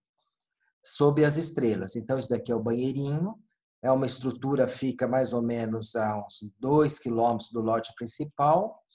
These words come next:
O guest fica com um rádio pra se comunicar, é montado uma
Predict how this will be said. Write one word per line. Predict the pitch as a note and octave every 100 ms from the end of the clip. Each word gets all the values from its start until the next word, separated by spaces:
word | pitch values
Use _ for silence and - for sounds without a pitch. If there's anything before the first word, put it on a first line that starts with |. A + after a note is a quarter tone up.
| - _ _ -
O | C3
guest | B2 C#3 C3 - A2+
fica | - B2 B2
com | A2+ A#2+ A#2 A#2
um | A2 G#2+ G#2 G2 G2 F#2 - _ _ -
rádio | C3 C3 D#3 A3+
pra | D#3+ B2
se | -
comunicar, | B2 C3 B2 - C3 D#3+
é | F3+ -
montado | C3+ B2 B2+ A#2 A2+
uma | A#2+ A2+